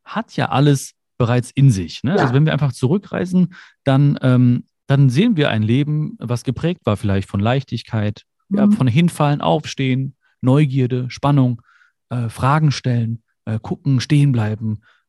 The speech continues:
Speaker 1: äh, Achtsamkeit. Das haben wir alles als Baby, als Kind, alle,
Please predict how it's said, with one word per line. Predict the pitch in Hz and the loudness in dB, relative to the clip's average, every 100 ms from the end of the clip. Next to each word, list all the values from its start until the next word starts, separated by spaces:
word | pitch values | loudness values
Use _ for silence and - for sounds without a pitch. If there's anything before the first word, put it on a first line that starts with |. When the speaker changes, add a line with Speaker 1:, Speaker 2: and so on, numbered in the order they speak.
| - | -6
Speaker 1:
äh, | 107 | -4
Achtsamkeit. | - 160 - 127 117 107 101 - | -4 -4 -2 -2 -2 -4 -4 -4
Das | 131 - | -6 -2
haben | 175 | 0
wir | 147 | 2
alles | 214 233 - _ _ _ _ _ | 0 -2 -12 _ _ _ _ _
als | - - | -10 -6
Baby, | 110 110 113 | 0 2 2
als | 101 101 | 0 -4
Kind, | - 123 - | -2 -2 0
alle, | 151 269 | -4 -6